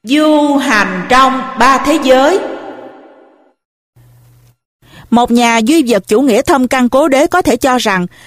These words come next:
không thể nào du hành tới các thế giới phi vật chất. Thế nhưng thực ra, chúng ta thường xuyên du hành tới các trạng thái ý thức khác. Theo các Rishi, chúng ta di chuyển giữa ba cấp nhận thức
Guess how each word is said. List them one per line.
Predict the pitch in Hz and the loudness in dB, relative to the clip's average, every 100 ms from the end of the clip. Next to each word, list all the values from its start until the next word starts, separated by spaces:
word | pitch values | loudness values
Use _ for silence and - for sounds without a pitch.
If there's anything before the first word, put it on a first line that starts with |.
| - | -8
không | - 320 | -2 0
thể | 330 302 | 0 0
nào | 220 202 | 0 0
du | 302 | 2
hành | 302 196 180 | 2 0 -2
tới | 254 | -2
các | 294 349 | -2 -2
thế | - 330 | 0 0
giới | 269 339 | 2 0
phi | 392 320 302 294 262 202 | 0 0 2 2 0 0
vật | 185 - - | -2 -2 -2
chất. | 277 370 _ _ _ _ _ - - - | -2 -2 _ _ _ _ _ -20 -16 -4
Thế | 349 | 0
nhưng | 370 320 285 | 2 0 0
thực | - | -2
ra, | - 262 277 269 - - | 0 0 -2 -4 -10 -4
chúng | 349 381 | -2 -2
ta | 330 | 0
thường | 254 277 | 0 0
xuyên | 180 294 302 277 - | 0 0 0 -2 -4
du | 214 311 294 | 0 2 2
hành | 269 208 185 170 | 0 -2 -2 -2
tới | 302 | -4
các | 330 370 - | -2 -4 -2
trạng | 175 | -4
thái | 175 233 320 - | -2 -2 -2 -2
ý | 233 349 | 0 2
thức | 381 370 - | 0 -2 -2
khác. | 320 320 - _ _ _ _ _ - - - | -2 -2 -4 _ _ _ _ _ -20 -20 -4
Theo | - 254 | -2 -2
các | 311 370 - 247 | -2 -4 -2 0
Rishi, | 370 - 294 269 247 - - - | 2 2 0 0 -2 -6 -10 -4
chúng | 349 381 | -2 -2
ta | 285 | -2
di | 277 262 | 0 0
chuyển | 220 185 220 359 | 0 2 2 0
giữa | 311 277 320 - | 0 2 2 0
ba | 233 254 240 | -2 -2 -2
cấp | - 320 392 - | -2 -2 -2 -4
nhận | 202 190 180 | -2 0 0
thức | 202 370 | 0 -2